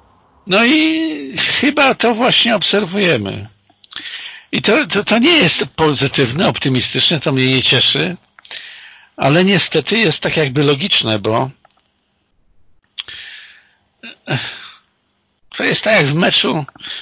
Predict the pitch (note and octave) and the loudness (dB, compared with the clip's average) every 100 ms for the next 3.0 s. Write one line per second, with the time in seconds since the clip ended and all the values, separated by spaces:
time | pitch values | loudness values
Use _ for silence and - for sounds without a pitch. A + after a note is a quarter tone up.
0 | - - C#3 - A3 - G#3 E3+ C#3 C3+ | -8 -2 0 2 0 2 0 0 0 2
1 | C#3 A2+ - - D#3 F3+ F3+ D3+ - C#3 | 0 -2 -10 0 2 4 4 2 0 0
2 | D3 D3+ D3+ C#3 D3 C#3 A#2 - B2 G#2+ | 0 2 2 0 0 -2 -2 -4 -4 -6